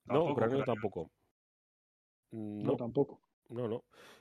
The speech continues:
Speaker 2: Y, y es curioso, pero claro, ahora mismo se crea una situación, eh, complicada y, y,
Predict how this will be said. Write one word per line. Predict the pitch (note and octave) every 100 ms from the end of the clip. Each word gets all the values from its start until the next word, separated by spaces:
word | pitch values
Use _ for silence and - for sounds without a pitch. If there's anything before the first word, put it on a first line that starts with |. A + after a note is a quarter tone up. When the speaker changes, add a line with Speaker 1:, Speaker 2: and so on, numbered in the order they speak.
| _ -
Speaker 2:
Y, | A#2 G2+ G2 F#2+ G2+
y | A#2
es | A2
curioso, | - G#2+ D#3 C#3
pero | F2+
claro, | D3 F#2+ F2 D#2
ahora | G#2+
mismo | A2 C3
se | A2
crea | G#2
una | A2
situación, | G#2+ G#2+ A2+ C3+
eh, | D3 G#2+ F#2+
complicada | F#2 F2 F#2 F#2 G#2+ D#3 -
y, | G2+ F2+ -
y, | E2 D2+ D2+ -